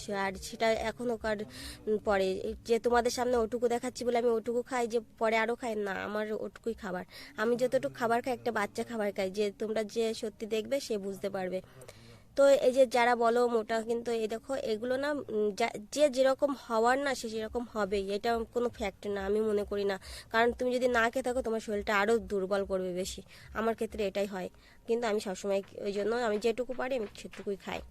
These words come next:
তারপরে এই ঘরে এসে এই যে জামা কাপড়গুলো গুছিয়ে নিচ্ছিলাম, যে অনেক দিন ধরে আছে এখানে, গোছানোই হচ্ছিল না মোটে। তারপরে গুছিয়ে নিচ্ছিলাম এখানে জামা কাপড়গুলো, আর এই সোয়েটারগুলো সব কেচে, কাচা আছে,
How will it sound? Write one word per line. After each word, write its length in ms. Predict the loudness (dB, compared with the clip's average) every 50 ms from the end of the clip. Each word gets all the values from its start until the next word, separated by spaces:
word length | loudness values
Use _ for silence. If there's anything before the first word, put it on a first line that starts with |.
| -18 -20 -20 -20 -20 -20 -20 -20 -20 -20 -20 -20 -20 -20 -18 -18 -18 -18 -18 -18 -6 0 2
তারপরে 320 | 2 2 4 4 4 4 4 2
এই 40 | 2 2
ঘরে 160 | 0 0 0 -2
এসে 120 | -2 -2 -2 -2
এই 40 | -2 -2
যে 40 | -2 -2
জামা 180 | -2 -2 -2 -4
কাপড়গুলো 360 | -4 -6 -6 -4 -2 -2 -2 -2
গুছিয়ে 240 | -4 -2 -2 0 2 2
নিচ্ছিলাম, 320 | 0 -2 -2 -4 -4 -2 -2 -2
যে 60 | -2 -2
অনেক 120 | -2 -2 -2 -2
দিন 80 | -2 -2 -2
ধরে 140 | -2 -4 -4 -4
আছে 140 | -4 -6 -8 -8
এখানে, 200 | -8 -8 -8 -10 -12 -16 -18 -20 -18 -8 -4
গোছানোই 380 | -2 -2 0 2 2 2 4 4 2
হচ্ছিল 240 | 0 0 0 -2 0 2 2
না 60 | 2 2 2
মোটে। 220 | 0 -2 -4 -10 -10 -12 -18 -18 -14 -8 -6
তারপরে 260 | -4 0 2 2 2 2
গুছিয়ে 280 | 2 0 0 2 2 2 4 2
নিচ্ছিলাম 340 | 2 0 -2 -4 -2 -2 -2 -2
এখানে 180 | -2 -2 -2 -2 -2 -2
জামা 160 | -2 -4 -4 -6
কাপড়গুলো, 440 | -6 -6 -4 -4 -4 -4 -6 -6 -8 -8 -12 -18 -20 -20 -14 -8 -4 -2 -2
আর 80 | 0 0 2 0
এই 60 | 0 0
সোয়েটারগুলো 500 | 0 -2 -2 0 0 2 2 2 2 2 0 0 -2 -4
সব 120 | -6 -6 -8 -10 -20 -20 -12 -4 -2
কেচে, 280 | -2 -2 0 0 0 0 0 -2 -4 -6 -6 -6 -6
কাচা 240 | -4 -2 -2 0 0 0 -2
আছে, 200 | -4 -4 -4